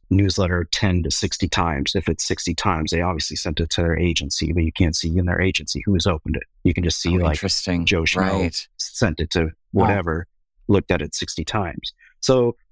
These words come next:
Speaker 1: let's just make up a number here. Um, let's say you send it out three thousand people,
Speaker 2: Oof.
Speaker 1: right?
Speaker 2: Yeah.
Speaker 1: Then you, a week later, look at it and thirty-five hundred people have looked at it, right?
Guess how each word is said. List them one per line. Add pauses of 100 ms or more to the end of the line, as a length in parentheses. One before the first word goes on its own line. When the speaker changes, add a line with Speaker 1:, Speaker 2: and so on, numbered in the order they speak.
Speaker 1:
let's
just
make
up
a
number
here.
Um, (300)
let's
say
you
send
it
out
three
thousand
people,
Speaker 2:
Oof. (200)
Speaker 1:
right?
Speaker 2:
Yeah. (240)
Speaker 1:
Then
you, (340)
a
week
later,
look
at
it
and
thirty-five
hundred
people
have
looked
at
it, (360)
right?